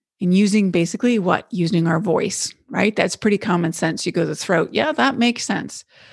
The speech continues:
So what do you think? Why would we have a sore throat? Well, we have a sore throat when we're what? When we're, you know, unable to express ourselves. We're not using our voice.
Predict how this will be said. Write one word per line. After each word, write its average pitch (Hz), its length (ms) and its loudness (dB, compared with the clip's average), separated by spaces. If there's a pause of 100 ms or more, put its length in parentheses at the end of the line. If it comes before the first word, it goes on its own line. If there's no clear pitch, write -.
(260)
So 214 480 2
what 202 220 2
do 277 80 0
you 277 80 2
think? 233 260 -2
Why 190 320 0
would 196 140 0
we 196 160 0
have 185 200 0
a 202 60 0
sore 196 260 -2
throat? 196 460 0 (240)
Well, 175 320 0
we 214 120 -2
have 196 100 -2
a 208 60 -2
sore 202 240 -2
throat 196 280 -2
when 190 200 -4
we're 185 120 -4
what? 214 360 0 (600)
When 196 240 2
we're, 185 440 2 (1200)
you 196 100 0
know, 190 220 -2 (180)
unable 262 360 2
to 254 140 0
express - 840 -2 (1080)
ourselves. 175 460 0
We're 185 80 -4
not 208 180 0
using 226 340 0
our 180 120 0
voice. - 640 -4